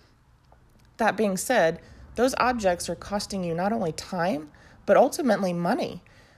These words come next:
Um, and in a lot of cases, <laughs> your sanity and your kids' sanity. And it may not be <clears throat> an obvious thing right off the bat, but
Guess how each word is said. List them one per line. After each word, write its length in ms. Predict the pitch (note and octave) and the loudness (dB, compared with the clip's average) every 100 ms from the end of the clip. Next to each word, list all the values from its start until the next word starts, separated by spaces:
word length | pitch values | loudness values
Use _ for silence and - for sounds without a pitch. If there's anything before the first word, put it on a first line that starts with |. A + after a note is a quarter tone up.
| - - | -12 -4
Um, 320 | E3+ D#3+ E3 | 0 0 0
and 120 | F#3+ | 0
in 60 | F#3+ | 2
a 80 | |
lot 160 | F#3 F3+ | 4 2
of 80 | G#3 | 0
cases, 500 | - A3+ A3 A#3 F3+ | 0 -2 0 2 6
<laughs> 20 | |
your 100 | B3 | 4
sanity 760 | - - A3+ C4+ D#3+ D#3 F3 - - - _ | 4 0 0 0 -2 -4 -6 -10 -20 -20 _
and 220 | G#3 G3 G3 | 0 2 2
your 120 | G#3 | -2
kids' 300 | - C#4 - | -2 -4 -4
sanity. 560 | - E3+ D#3 D3 D3+ | -4 -2 -2 -2 -4
And 220 | - F#3 F#3+ | -2 0 0
it 120 | - | 2
may 220 | G#3 A3 | 2 2
not 340 | C4+ - F#3 | -2 -4 -6
be 540 | F3+ G3 F#3+ G3 F#3+ - _ _ _ - | -4 -2 -2 -4 -6 -12 _ _ _ -14
<clears throat> 340 | F3+ F3 F#3+ | -10 -10 -6
an 140 | G3 F#3+ | -4 0
obvious 480 | F#3 F#3+ G3 F#3 | 2 2 0 -2
thing 300 | - F#3+ F#3 | -2 -2 0
right 180 | F3 F3 | 0 0
off 200 | F3 F3 | 0 -2
the 100 | F3 | -6
bat, 400 | D3+ D3 D3 E3+ - - - _ _ _ _ | -4 -2 0 -2 -6 -20 -20 _ _ _ _
but 380 | G3 F#3 - | 6 8 4